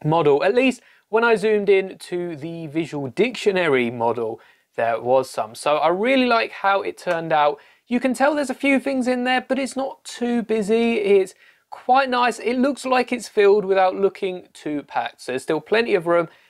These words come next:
And then next to where Qui-Gon's gonna sit just at the back, I put a crate to his right and just sloped off the other side.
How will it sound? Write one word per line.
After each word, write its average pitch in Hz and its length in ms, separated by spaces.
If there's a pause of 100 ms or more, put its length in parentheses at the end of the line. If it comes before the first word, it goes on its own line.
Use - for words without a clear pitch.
(120)
And 175 120
then 208 160
next 233 380
to 220 320
where 185 320
Qui-Gon's 175 560
gonna 165 200
sit - 300
just 156 320
at 147 180
the 147 80
back, 127 320 (320)
I 160 160
put 165 320
a 160 180
crate 233 540
to 233 200
his 214 220
right 185 300
and 202 120
just 262 220
sloped 208 380
off 202 200
the 196 160
other 180 180
side. 190 600